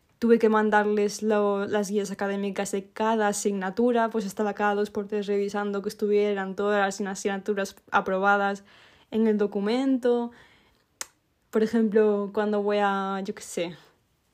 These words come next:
al autobús o lo que sea, chequeo cincuenta veces que tengo el dinero justo en la mano. En plan, situaciones así, ¿sabes? Como que me gusta tenerlo todo controlado. Y cuando pasan cosas así,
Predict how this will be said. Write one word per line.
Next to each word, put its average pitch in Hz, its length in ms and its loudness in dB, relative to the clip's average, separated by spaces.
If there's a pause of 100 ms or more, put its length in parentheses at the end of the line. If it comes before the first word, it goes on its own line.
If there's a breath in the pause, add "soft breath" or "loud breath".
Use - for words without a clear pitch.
(180)
al 202 200 -4
autobús 202 560 2
o 214 40 2
lo 208 100 2
que 214 80 0
sea, 202 440 2 (380)
chequeo 208 360 2
cincuenta 214 460 0
veces 208 260 -2
que 214 80 0
tengo 214 240 2
el 208 100 2
dinero 208 340 0
justo 247 400 -4
en 202 80 -4
la 190 120 0
mano. 226 420 -2 (380 loud breath)
En 214 80 0
plan, 202 340 0 (600 loud breath)
situaciones 240 600 2
así, 214 320 -2
¿sabes? 220 240 -2
Como 208 300 -4
que 190 280 -6 (1400)
me 220 100 0
gusta 240 220 0
tenerlo 277 280 2
todo 254 220 4
controlado. 233 560 0 (960 soft breath)
Y - 80 -12
cuando 202 240 -4
pasan 233 260 -4
cosas 269 360 -4
así, 262 420 -2